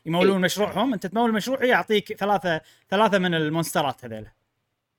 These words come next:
Speaker 2: إي.
Speaker 1: أوكي، حلو، حلو، حلو.
Speaker 2: صح.
Speaker 1: فهمت.
Speaker 2: أوكي، يعني في كونوا البلاير بيس أول شيء،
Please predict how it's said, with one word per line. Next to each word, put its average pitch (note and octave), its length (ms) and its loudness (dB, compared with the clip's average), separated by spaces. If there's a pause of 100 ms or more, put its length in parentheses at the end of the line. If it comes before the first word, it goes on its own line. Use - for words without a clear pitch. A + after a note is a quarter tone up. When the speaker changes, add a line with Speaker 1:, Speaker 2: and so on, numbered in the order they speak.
(720)
Speaker 2:
إي. D#3 300 4
Speaker 1:
أوكي، - 200 -8 (100)
حلو، C#3 220 -4 (220)
حلو، A2 100 -18
حلو. - 140 -20 (300)
Speaker 2:
صح. F#3 100 0
Speaker 1:
فهمت. A2 320 -16 (340)
Speaker 2:
أوكي، G#3+ 360 2
يعني F3 280 2
في B3+ 280 -4 (200)
كونوا G#3+ 540 4
البلاير E3+ 640 2
بيس E3+ 260 -2
أول E3+ 220 2
شيء، B3+ 280 0